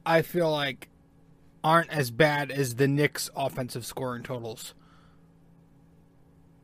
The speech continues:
You know, like, Trae Young has been horrible. But I feel like it's, we, I feel like if Julius Randle is going, we have a much better shot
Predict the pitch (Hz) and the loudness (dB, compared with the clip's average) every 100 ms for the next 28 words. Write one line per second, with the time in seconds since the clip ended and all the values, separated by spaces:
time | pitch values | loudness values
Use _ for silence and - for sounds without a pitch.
0 | _ _ _ _ - _ - _ _ - | _ _ _ _ -20 _ -20 _ _ -20
1 | _ - 160 143 139 143 147 - - _ | _ 0 2 2 2 -2 -4 -14 -20 _
2 | _ 170 160 - - 233 240 208 185 156 | _ -2 -2 -4 6 10 10 8 4 2
3 | 156 135 147 139 123 120 - _ _ - | 0 2 2 2 -2 -8 -12 _ _ -20
4 | - _ - - - _ - - - - | -20 _ -20 -20 -20 _ -20 -20 -20 -20
5 | - - 180 180 - 196 185 175 - 160 | -6 2 6 6 4 4 6 4 2 -2
6 | 151 - - - - 170 196 226 - 196 | -2 -4 -6 -12 -10 4 6 6 8 8
7 | 190 233 226 - 196 175 151 143 202 226 | 10 10 8 8 4 4 2 6 8 8
8 | 220 - 175 185 190 165 143 135 - _ | 6 4 6 8 8 6 4 2 -4 _
9 | - - - - - - 170 131 123 175 | -20 -20 -20 -20 -18 2 2 4 10 12
10 | 175 117 123 - - - - 160 165 160 | 12 6 -6 -14 -20 -20 -2 8 8 10
11 | 156 147 151 - - 165 147 123 - 147 | 6 8 6 6 2 2 2 2 2 2
12 | 135 | 2